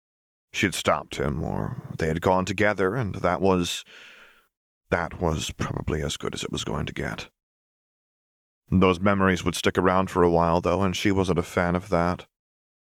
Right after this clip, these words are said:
Lux had been quietest of all. She was clinging to Jinx like they might die again at any moment, like at any second time would flip, and they would be right back there at the platform fighting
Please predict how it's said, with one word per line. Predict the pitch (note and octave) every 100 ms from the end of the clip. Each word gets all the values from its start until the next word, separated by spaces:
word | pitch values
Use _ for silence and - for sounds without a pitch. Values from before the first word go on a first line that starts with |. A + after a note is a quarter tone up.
| _ _ _ _
Lux | G#2 A2 -
had | G#2
been | E2+ E2+
quietest | D#2+ G2 F2 F2 E2
of | F#2
all. | F2+ G2 F2 D2+ C2 _ _ _ _ _
She | - - F2
was | E2
clinging | - - G#2+ F#2
to | F2+
Jinx | E2 F2+ D2+ -
like | F#2 E2
they | F2+
might | F2 F2 D#2
die | F#2 F#2 F2+
again | F2 G#2 G2+ F2+
at | F2 F2
any | F2+
moment, | F2 F#2 G#2 E2+ C2+ - - - - _ _ _
like | G2 F#2+ F#2+
at |
any | F#2 F#2
second | - A2 - D2+ - -
time | G2+ F2+ F2
would | E2 D#2
flip, | - G2 F#2+ -
and | - - - - - - -
they | -
would | G1+ - - - -
be | - -
right | - E2+ F2+ -
back | F#2 F2+ -
there | - D#2+
at | D#2+
the | -
platform | - - D2 - A1+ A1
fighting | - F2+ E2+ D#2+